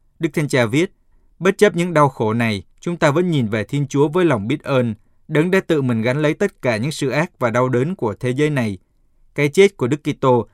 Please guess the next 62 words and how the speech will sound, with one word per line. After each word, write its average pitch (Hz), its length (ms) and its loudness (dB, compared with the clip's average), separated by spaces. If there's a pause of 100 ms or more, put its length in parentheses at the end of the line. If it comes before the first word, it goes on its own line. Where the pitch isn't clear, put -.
(140)
là 123 120 -2
khởi 131 220 -2
đầu 131 220 2
của 135 140 -4
một 120 160 -2
cuộc - 240 -6
sống 147 220 -2
mới, 143 300 0 (240)
giải 113 160 -2
thoát 180 260 -2
khỏi 107 180 -2
những 143 140 -4
trói 147 200 0
buộc 147 240 -2
của 117 120 -6
tội 117 200 -2
lỗi 123 300 -2 (280)
và 127 120 0
là 120 100 2
dịp 117 300 -2
để 117 80 -4
chúng 160 220 -6
ta 139 180 0
có - 180 -2
được 147 160 0
niềm 117 240 -2
vui 135 220 -2
phục - 240 -8
sinh, 135 280 0 (360)
mở 139 140 0
ra 165 120 2
mọi 156 240 2
con 156 220 0
đường 123 240 4 (220)
để 120 120 -4
đi 143 120 0
từ 131 200 -2
bóng 120 220 -4
tối 127 260 0
đến 147 140 -2
ánh 143 180 -2
sáng 135 340 -4
của 107 200 -4
nước 143 220 -2
Thiên 127 220 -4
Chúa. 135 340 0 (880)
Đức 180 160 0
Thánh 170 160 0
Cha 151 120 2
cũng 170 220 -2
mời 123 140 2
gọi 120 200 -2
các 175 160 -4
thượng 131 220 0
phụ 131 200 -4
Đông 139 180 2
Phương 139 320 2
cùng 113 200 -4
cầu 123 220 0
nguyện 120 220 -4
cho 135 160 -4
nhau 127 380 -2